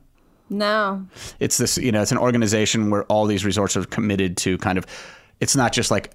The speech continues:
Speaker 2: immediate conservation and, and community work. It's like they've made a plan for the future, and these are all the, but, uh, I don't know. I, I can't explain it, but it's a very, it's a huge commitment to sustainability. So I do think that whole area is interesting from that perspective.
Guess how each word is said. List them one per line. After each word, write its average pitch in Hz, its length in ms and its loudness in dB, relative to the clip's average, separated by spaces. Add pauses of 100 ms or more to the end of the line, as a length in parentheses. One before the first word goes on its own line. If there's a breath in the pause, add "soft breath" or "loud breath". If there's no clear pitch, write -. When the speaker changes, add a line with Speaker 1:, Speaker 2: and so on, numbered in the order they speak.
Speaker 2:
immediate 104 480 0
conservation 92 840 0
and, 85 280 -2
and 87 220 -2
community 98 400 0
work. 90 320 -2
It's 95 220 -4
like 90 320 -2
they've 92 180 0
made 92 160 0
a - 40 -6
plan 95 340 -2
for - 100 -8
the - 60 -10
future, 98 480 0
and 90 120 0
these 95 140 -2
are 95 80 0
all 90 80 0
the, 87 120 -4 (180)
but, 110 420 -4
uh, 87 240 0
I 85 160 -2
don't - 160 -8
know. - 160 -12 (100)
I, - 220 -2 (140)
I 104 80 0
can't 98 220 -2
explain 92 360 -4
it, - 100 -4
but 98 160 0 (400 loud breath)
it's 131 140 0
a 147 80 2
very, 123 340 2
it's 131 140 0
a 131 40 4
huge 135 300 0
commitment 104 400 0
to 98 200 0
sustainability. 92 640 -2
So 113 100 0
I 107 60 2
do 143 160 0
think 127 180 0
that 104 140 2
whole - 260 -2
area 120 540 2 (280 loud breath)
is 101 140 -2
interesting 98 400 0
from 92 160 -2
that 90 140 -2
perspective. - 600 -8